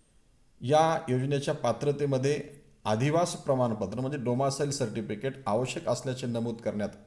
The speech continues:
आले होते. आता लाभार्थी महिलेकडे अधिवास प्रमाणपत्र उपलब्ध नसेल तर त्याऐवजी पंधरा वर्षापूर्वीचे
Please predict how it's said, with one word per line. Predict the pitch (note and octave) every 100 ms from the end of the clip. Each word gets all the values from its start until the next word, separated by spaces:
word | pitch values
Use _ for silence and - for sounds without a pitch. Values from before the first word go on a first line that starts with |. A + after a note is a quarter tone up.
| - - -
आले | F#2+ F2+ A2+ - - - _ -
होते. | G#2 A3+ C#3 - - - -
आता | A2+ D#3
लाभार्थी | C3 G#2 A2 D3+ D#3 E3
महिलेकडे | C3+ B2 B2+ B2+ B2 C#3 -
अधिवास | A2 B2 D3 C#3+
प्रमाणपत्र | - B2 A#2+ A2+ A#2 B2
उपलब्ध | A2+ C3+ D#3+ - A#2+
नसेल | G2 G2+ A#2 - - - - -
तर | B2+
त्याऐवजी | - D#3 E3+ A#2+ G2+ F2 A2 - - - _ _ _
पंधरा | A#2 B2 D#3+
वर्षापूर्वीचे | F3 D3 C#3+ D3 C#3 C3+ C3+ - D#3 - -